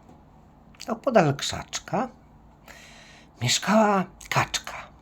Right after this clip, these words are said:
Dziwaczka. Lecz zamiast trzymać się rzeczki, robiła piesze wycieczki. Raz poszła więc do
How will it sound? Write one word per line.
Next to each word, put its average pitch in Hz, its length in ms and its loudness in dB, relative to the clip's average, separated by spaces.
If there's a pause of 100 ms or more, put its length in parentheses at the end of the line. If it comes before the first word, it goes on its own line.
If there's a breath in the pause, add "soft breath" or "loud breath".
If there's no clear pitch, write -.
(1600)
Dziwaczka. 170 680 -4 (2000 loud breath)
Lecz - 380 -6 (140)
zamiast - 720 -2 (200)
trzymać 147 400 0
się - 140 -4
rzeczki, 196 720 -4 (2000)
robiła 180 460 4
piesze 143 520 -4 (460)
wycieczki. - 920 -12 (1000 loud breath)
Raz 254 520 4
poszła 202 500 4
więc 160 480 0
do 156 380 2